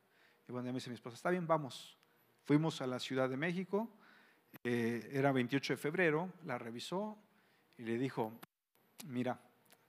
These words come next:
todo está bien, excepto que hay un, una, se llama pólipo, que ese pólipo está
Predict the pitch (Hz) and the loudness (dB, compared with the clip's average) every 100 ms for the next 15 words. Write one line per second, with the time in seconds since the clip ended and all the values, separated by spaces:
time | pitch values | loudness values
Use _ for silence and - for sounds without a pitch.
0 | _ _ - 160 180 - - 139 156 208 | _ _ 0 4 4 2 -2 0 0 -2
1 | 226 - _ _ _ _ _ _ 143 135 | -6 -16 _ _ _ _ _ _ -4 -4
2 | - 180 190 - 233 262 - _ - _ | -2 0 0 -2 -4 -4 -12 _ -20 _
3 | _ _ - 139 135 139 147 143 135 127 | _ _ -2 4 4 4 0 0 -2 -4
4 | 104 - _ _ _ 170 135 131 127 123 | -6 -14 _ _ _ -4 -2 0 -2 -4
5 | 110 - 139 135 147 147 151 226 - - | -6 -6 -8 0 2 2 0 -6 -6 -20
6 | - - - _ _ - 165 175 196 208 | -20 -20 -20 _ _ 2 2 2 0 2
7 | 175 165 180 180 - 139 - 143 151 175 | 2 2 0 -2 -4 -8 0 2 2 0